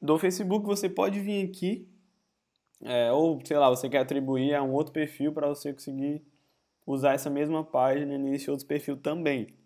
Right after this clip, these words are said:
Ou você quer colocar uma pessoa como um editor pra ele tá respondendo, é,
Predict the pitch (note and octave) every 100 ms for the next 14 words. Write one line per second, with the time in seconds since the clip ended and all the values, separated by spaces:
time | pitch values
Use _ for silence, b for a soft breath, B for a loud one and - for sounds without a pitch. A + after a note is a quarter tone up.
0 | _ _ _ _ _ _ _ - C#3+ D#3+
1 | D#3+ D3+ D3 D3 C#3+ C#3 C#3+ D3 C#3 C#3+
2 | D3 C#3 C#3 C3+ C#3 C#3+ C#3 C#3 C#3+ -
3 | C#3 D3+ C#3 C#3 C#3 C#3 D3 C#3+ - C#3
4 | C3 C3+ C3+ b b b b _ _ A#2
5 | A#2+ B2 B2 B2 A#2